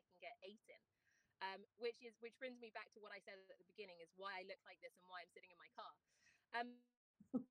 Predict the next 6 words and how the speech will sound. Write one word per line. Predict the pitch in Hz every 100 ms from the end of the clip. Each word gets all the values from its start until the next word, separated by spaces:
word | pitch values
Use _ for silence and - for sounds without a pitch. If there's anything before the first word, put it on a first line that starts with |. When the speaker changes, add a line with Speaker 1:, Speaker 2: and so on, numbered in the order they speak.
| _ 240 226 -
Speaker 1:
but | 262 254 -
my | 247 302 339
journey | 277 247 220 202
started | - 214 208 214 208 185
out | 185 - -
in | 196 196 190